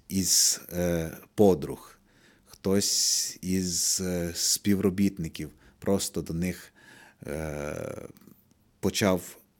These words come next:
говорити, запрошувати їх десь бодай на, на каву, прийти, попроситися самим до них в гості, щоби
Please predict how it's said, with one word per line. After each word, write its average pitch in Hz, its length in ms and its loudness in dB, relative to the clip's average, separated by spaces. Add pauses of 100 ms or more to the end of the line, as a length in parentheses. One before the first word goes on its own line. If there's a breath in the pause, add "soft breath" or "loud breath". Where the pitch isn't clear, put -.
говорити, 98 840 2
запрошувати 87 840 -4
їх 82 300 -4
десь - 400 -2 (280 loud breath)
бодай 90 380 0
на, 80 300 -4 (140)
на 92 120 -2
каву, 101 560 0 (560 loud breath)
прийти, 98 440 2
попроситися 92 960 -2
самим 98 400 2
до 90 120 0
них 85 360 -4
в 87 100 -10
гості, 101 460 2
щоби 78 460 -6